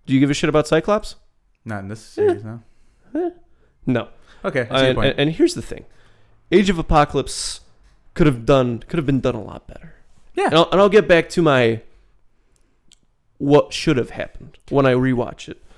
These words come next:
Speaker 2: Oh, you haven't done that yet?
Speaker 1: No, I haven't done that
Speaker 2: I'm
Speaker 1: because
Speaker 2: surprised.
Speaker 1: I'm, I'm, um, I'm waiting. I wanna stew a little bit, you know? I wanna, I wanna
Speaker 2: Stew
Speaker 1: s-,
Speaker 2: on what? <laughs>
Speaker 1: I wanna steep a little bit, you know?
Speaker 2: Stew
Speaker 1: I want,
Speaker 2: on what?
Speaker 1: I wanna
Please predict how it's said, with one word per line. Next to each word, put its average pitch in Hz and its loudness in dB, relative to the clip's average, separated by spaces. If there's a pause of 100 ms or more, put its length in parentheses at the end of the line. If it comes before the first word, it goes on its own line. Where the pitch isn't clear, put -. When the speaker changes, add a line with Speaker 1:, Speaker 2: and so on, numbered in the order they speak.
(300)
Speaker 2:
Oh, 151 0
you 139 0
haven't 120 -2
done 127 -2
that 101 -6
yet? 92 -12
Speaker 1:
No, 131 2
I 131 -2
haven't 151 -2
done 127 4
that - -12
Speaker 2:
I'm 123 -10
Speaker 1:
because 131 -2
Speaker 2:
surprised. 139 2
Speaker 1:
I'm, 135 2
I'm, - 2
um, 120 0 (800)
I'm 135 0
waiting. 131 0
I 123 -8
wanna 120 2
stew 131 0
a 131 -4
little 117 -4
bit, - -12
you 127 -2
know? 139 0 (560)
I - -8
wanna, 117 0
I - -6
wanna 127 0
Speaker 2:
Stew 160 -2
Speaker 1:
s-, 143 -2
Speaker 2:
on 156 -8
what? 175 -4 (160)
<laughs> - -4
Speaker 1:
I - -4
wanna 127 2
steep - -2
a - -4
little 117 -2
bit, - -8
you 113 -4
know? 123 -2
Speaker 2:
Stew - -10
Speaker 1:
I - 4
want, 127 2
Speaker 2:
on - -6
what? - -2
Speaker 1:
I - -2
wanna 120 0